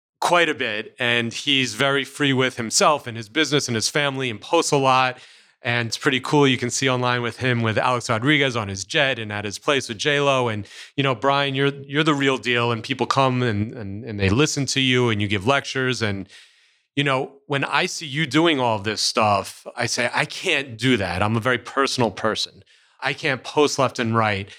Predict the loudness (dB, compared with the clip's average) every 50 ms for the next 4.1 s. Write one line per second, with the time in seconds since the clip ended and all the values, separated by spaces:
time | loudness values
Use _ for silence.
0 | -20 -20 _ _ _ -2 -2 0 0 -2 -2 -2 2 2 2 2 2 0 0 2
1 | 2 2 2 0 0 0 0 0 -2 0 0 0 0 0 0 0 0 0 0 0
2 | -2 -2 -4 -4 -4 -2 -2 0 0 0 -2 -2 -4 -4 -2 -2 -2 -2 -2 -4
3 | -6 -6 -6 -8 _ _ _ _ _ _ _ _ -4 -2 0 0 0 0 -2 -2
4 | -4 -4